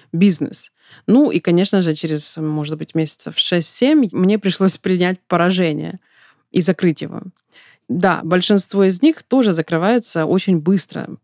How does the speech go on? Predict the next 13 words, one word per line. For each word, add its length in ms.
потому 260
что 260
рынок 320
иммигрантов 600
в 40
каком-то 520
одном 440
конкретном 520
городе 420
или 120
штате 580
все-таки 400
конечный. 760